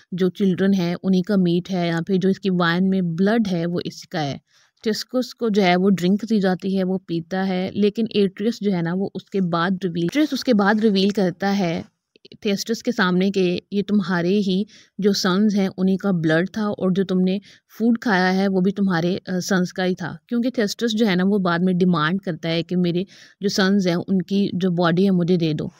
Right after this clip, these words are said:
लेकिन जो एट्रियस है वो तो उनको already जो है वो कुक कर चुका होता है। थियस्टस इस बात पे बहुत ज़्यादा जो है वो अपसेट हो जाता है, ट्रॉमेटिक हो जाता है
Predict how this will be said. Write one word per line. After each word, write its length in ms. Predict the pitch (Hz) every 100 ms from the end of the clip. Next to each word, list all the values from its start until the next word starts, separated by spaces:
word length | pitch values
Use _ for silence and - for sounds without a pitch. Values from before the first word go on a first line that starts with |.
| _ -
लेकिन 300 | 202 202 196
जो 120 | 196 -
एट्रियस 440 | 185 - 208 196
है 200 | 180 175 -
वो 140 | 190 190
तो 120 | 190
उनको 340 | 180 175 196 -
already 380 | 180 175 175 190
जो 80 | 196
है 80 | 170
वो 120 | 185 -
कुक 160 | 220 -
कर 140 | 190 175
चुका 260 | 165 -
होता 260 | 165 156 160
है। 140 | 160 - _ _ _ _
थियस्टस 400 | 208 185 214 - 190
इस 140 | 170
बात 300 | 180 180 180 -
पे 120 | 190
बहुत 520 | 175 170 165 190 180
ज़्यादा 400 | 160 165 165 180
जो 180 | 180 180
है 140 | 175 160
वो 180 | 170 -
अपसेट 380 | 175 - 208 202
हो 100 | 185
जाता 300 | 170 165 175
है, 180 | 170 - _
ट्रॉमेटिक 540 | 175 175 170 160 208
हो 120 | 208 185
जाता 280 | 160 175
है 160 | 170